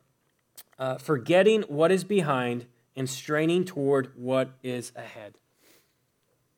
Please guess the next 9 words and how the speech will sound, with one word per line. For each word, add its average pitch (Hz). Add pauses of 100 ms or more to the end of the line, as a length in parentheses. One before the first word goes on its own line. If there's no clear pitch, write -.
(480)
Is 151
there 175
anything 170
in 139
your 165
past 135 (1120)
that 139
you 226
did, 180